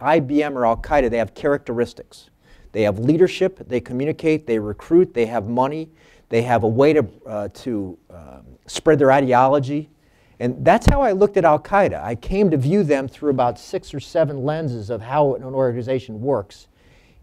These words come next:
And the aggregation of those lenses was my summation on here's how we are against Al-Qaeda, with a particular focus on leadership and operational tempo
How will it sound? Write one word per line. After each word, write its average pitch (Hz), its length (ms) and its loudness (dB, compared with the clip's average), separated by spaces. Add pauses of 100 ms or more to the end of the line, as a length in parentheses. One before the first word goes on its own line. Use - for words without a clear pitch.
And 123 320 -2
the 131 140 0
aggregation 175 680 4
of 131 120 4
those 127 220 4
lenses 127 420 -2
was 123 240 -2
my 135 280 -4
summation 156 500 -6
on 127 140 -6
here's 143 280 -2
how 143 160 -6
we 139 120 0
are 127 140 0
against 127 260 -6
Al-Qaeda, 117 420 -6
with 113 160 -8
a 95 60 -14
particular 143 420 -4
focus 127 400 -4
on 113 160 -8
leadership 113 420 -8 (160)
and 104 140 -14
operational 120 540 -6
tempo 110 520 -10